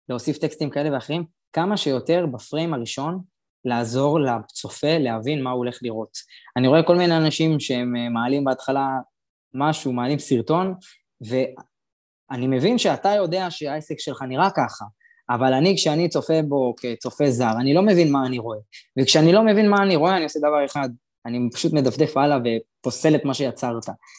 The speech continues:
אז כמה שפחות לגרום לאנשים לחשוב מה הם הולכים לראות, וכמה שיותר לתת להם סוג של הסברה. גם אני, שאני, אה, עושה הרבה, התכנים שלי מבוססים על מה שאני מדבר ומה שאני מספר,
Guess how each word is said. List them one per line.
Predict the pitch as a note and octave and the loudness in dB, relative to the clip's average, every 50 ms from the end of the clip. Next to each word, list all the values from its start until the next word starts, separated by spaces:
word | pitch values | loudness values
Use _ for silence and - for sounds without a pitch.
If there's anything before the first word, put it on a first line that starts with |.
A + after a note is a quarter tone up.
| - - - | -20 -12 -6
אז | - A#2+ A2 - | -6 -6 -4 -2
כמה | - F3+ G#3 A#3 B3+ | 0 2 2 4 2
שפחות | A3 G#3+ E3+ - D3 - F#3+ G#3 G3 | 2 0 0 0 0 0 0 0 0
לגרום | E3 C#3+ C#3 E3+ G3 | 0 -2 -2 -2 -2
לאנשים | G3+ F3+ D3+ C3+ B2 - - F#3+ G3+ G#3 G3+ G3 - - _ _ _ | -2 -4 -4 -4 -6 -6 -4 -4 -4 -4 -6 -8 -12 -20 _ _ _
לחשוב | - A#2 - - - - - G3 F#3+ D#3 B2+ A2 - _ _ _ _ _ _ _ _ - | -10 -10 -8 -6 -4 0 2 4 4 2 0 -4 -12 _ _ _ _ _ _ _ _ -6
מה | C#3+ E3 | -4 -4
הם | D#3 | -4
הולכים | C#3+ C#3+ - E3 D3+ | -4 -4 -4 -4 -2
לראות, | C#3 B2+ A#2 D3 G3+ A3+ - - C#3 | -2 -2 0 0 0 -2 -2 -8 -12
וכמה | C3+ - F#3+ G3+ A3+ | -10 -6 -6 -4 -4
שיותר | G#3 - F3 D#3+ - G3+ A3 G#3 | -2 -2 -2 -2 0 0 2 2
לתת | F#3 D#3 D3+ - F#3 F3+ | 2 0 0 -2 -4 -4
להם | F3+ F#3 F3+ F3 F3 E3+ D#3+ | -2 -2 -2 -4 -6 -6 -8
סוג | - - - E3 D3+ D3 | -8 -6 -4 -4 -4 -4
של | - - D#3 D3+ D3+ - - _ _ _ _ - | -2 -2 0 0 0 -2 -6 _ _ _ _ -12
הסברה. | B2+ A2+ A#2 A2+ B2+ A#2 A2 G2 A2+ - - _ _ _ - | -10 -8 -4 -2 -2 -2 -2 -4 -8 -12 -20 _ _ _ -2
גם | C3+ F3 F#3+ G3 | 0 0 2 2
אני, | E3+ D#3+ D#3 E3 E3+ E3+ | 2 2 2 0 0 0
שאני, | D#3+ - - A#2+ A#2 A#2+ C3+ C#3 C#3 C#3 C3 - | -2 -4 -6 -6 -6 -4 -4 -4 -4 -4 -6 -6
אה, | B2+ B2 A#2+ A#2 A2+ A2+ A2+ A2+ A2 - - | -6 -6 -6 -6 -6 -6 -6 -8 -10 -10 -10
עושה | - A#2+ - D#3 C#3+ | -10 -4 0 2 2
הרבה, | C3+ C3+ C3+ C#3+ C#3 C#3 - - | 4 4 2 2 0 0 -4 -8
התכנים | G#2+ - A#2+ A#2 - - C3 C3 D3 C#3 | -6 -6 -6 -6 -6 -2 0 2 2 4
שלי | E3+ D#3+ C#3+ | 4 2 2
מבוססים | C3 A#2+ A2+ A#2+ A#2 - - - - - D3 C#3 C3 B2 - - _ _ _ | 2 0 0 -2 -4 -4 -6 -6 -2 0 0 0 0 -2 -6 -10 _ _ _
על | - A2+ A#2 A2+ | -6 -4 -4 -2
מה | A#2+ B2+ | -4 -4
שאני | - C#3 B2+ B2 | -4 -4 -4 -2
מדבר | A#2 A2+ G#2+ A#2 G#2+ B2+ C#3+ D3 | -4 -4 -4 -4 0 0 0 2
ומה | C3+ B2+ C3 | 0 -2 -4
שאני | - C3+ B2 | -4 -6 -8
מספר, | A2+ - - G#2+ - E3+ F#3 | -8 -8 -8 -4 0 2 2